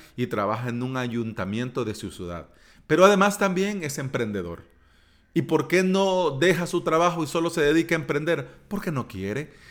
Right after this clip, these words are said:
O sea, tampoco una cosa no quita la otra. Vos podés seguir con tu trabajo y emprender. O al revés,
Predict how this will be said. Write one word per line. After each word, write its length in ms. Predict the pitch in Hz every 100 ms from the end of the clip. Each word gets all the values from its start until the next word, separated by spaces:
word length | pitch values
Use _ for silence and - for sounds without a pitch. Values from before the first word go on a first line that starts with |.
| - -
O 80 | 120
sea, 440 | 180 135 - -
tampoco 760 | 147 143 139 208 208 202 196 -
una 280 | 180 185
cosa 280 | 196 208 190
no 160 | 180 -
quita 240 | 185 160
la 160 | 123 101
otra. 300 | 95 95 113
Vos 160 | 165 165
podés 260 | 151 139
seguir 320 | 131 101 92
con 200 | 90 87
tu 180 | 87 131
trabajo 580 | 143 127 127 135 156 147 - _
y 180 | 147 143
emprender. 800 | 123 113 104 90 87 85 80 _ - - -
O 140 | 107
al 140 | 101
revés, 420 | 92 95 95 -